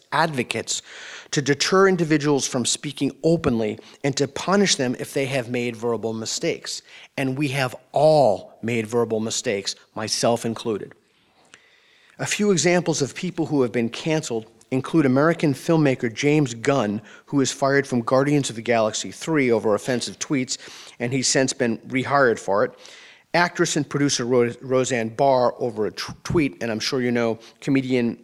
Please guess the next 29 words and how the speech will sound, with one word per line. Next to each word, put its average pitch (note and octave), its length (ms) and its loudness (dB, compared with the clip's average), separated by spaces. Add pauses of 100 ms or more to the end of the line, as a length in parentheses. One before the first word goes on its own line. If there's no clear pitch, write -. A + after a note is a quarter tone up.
uh, A2 280 -6 (120)
uh, G2+ 220 -8 (380)
Louis C#3 340 -2
C B2 220 -4
K C3 420 2 (300)
over B2+ 180 2
sexual C#3+ 460 0
behavior. G#2 440 -4 (920)
No E3+ 200 4
doubt C#3+ 300 0
you D3 80 2
can C3+ 140 -4
think C#3 240 0
of B2+ 100 -2
other D3 240 4
examples A2+ 640 -4 (320)
in B2+ 100 -2
popular B2+ 460 0
culture A2+ 500 -2 (240)
or B2 140 -2
even A#2 240 -6
your, G#2+ 160 -8
your A#2 180 -8
own B2 260 -6
lives G2+ 460 -4
where G#2+ 220 -6
this G2+ 160 -6
has G2+ 100 -8
happened. G2+ 380 -8